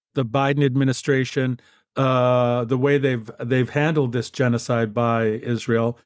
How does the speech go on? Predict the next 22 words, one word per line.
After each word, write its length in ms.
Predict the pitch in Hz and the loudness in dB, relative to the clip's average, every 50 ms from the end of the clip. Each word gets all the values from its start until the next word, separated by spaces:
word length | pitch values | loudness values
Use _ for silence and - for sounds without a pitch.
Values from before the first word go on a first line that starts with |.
| _ _ _ _ _ - | _ _ _ _ _ -12
This 340 | - 117 147 190 208 202 - | -4 0 0 2 0 0 -2
is 240 | - 175 165 139 | -2 -2 0 2
a 100 | 170 165 | 2 2
real, 560 | 143 127 117 127 131 131 135 139 147 156 165 - | 2 2 2 2 2 4 4 4 2 0 -2 -4
legitimate, 800 | - 131 131 135 135 120 - - 135 127 127 127 147 156 165 - _ - | -4 0 0 0 0 0 -2 -2 -2 0 0 0 0 -2 -2 -4 _ -6
alternative 800 | 123 127 120 - - - 131 131 127 123 135 143 156 156 - - _ - - | -4 -4 -4 -6 -4 -2 0 0 2 4 4 4 2 2 -2 -8 _ -18 -10
campaign 640 | - 120 139 143 147 139 - - 147 139 139 139 127 | -6 -2 -2 -2 -2 -4 -4 -2 0 0 0 0 -2
platform 720 | - - - 156 160 185 - - - 135 120 120 120 120 - - - - - _ _ | -4 -4 -2 0 0 0 -2 -6 -4 -2 -2 0 -2 -4 -6 -10 -18 -20 -20 _ _
that 240 | - 139 135 135 131 - | -2 -2 0 -2 -2 -2
offers 580 | 139 156 165 - - 180 175 165 156 135 - - - | -2 -2 -2 -2 0 0 0 0 0 -2 -6 -10 -8
liberal 480 | 123 123 135 165 175 160 180 185 196 - | -4 0 0 0 0 0 0 -2 0 0
and 160 | 147 143 131 | -2 -2 -2
progressive 640 | - 147 143 127 143 151 151 156 - 160 147 135 120 | -2 -2 -2 0 0 0 0 -2 -2 -2 -2 -2 -2
Democrats 640 | 123 139 147 160 156 - - 127 113 110 110 - - - | -2 -2 -2 -2 -4 -6 -6 -6 -6 -6 -8 -10 -8 -4
and 260 | - 175 214 247 277 262 | 0 0 2 2 2 2
independents 840 | 233 196 202 196 190 147 - - 190 190 180 147 135 131 127 - - _ _ _ _ _ _ _ _ - | 2 2 2 2 2 0 -2 -2 -2 0 0 0 -2 -2 -4 -8 -14 _ _ _ _ _ _ _ _ -2
a 80 | 147 | -2
real 520 | 151 147 160 185 202 208 214 226 226 220 - - | 0 0 2 2 4 4 4 2 0 -2 -2 -2
option, 460 | 180 196 220 196 - - 131 117 120 - | 0 0 0 -2 -4 -6 -6 -6 -6 -4
a 120 | 135 139 | -2 -2
real 340 | 143 143 180 196 202 202 196 | 0 2 2 2 2 2 0
choice, 420 | - - - 196 185 156 127 - | -2 -2 0 2 2 2 2 -2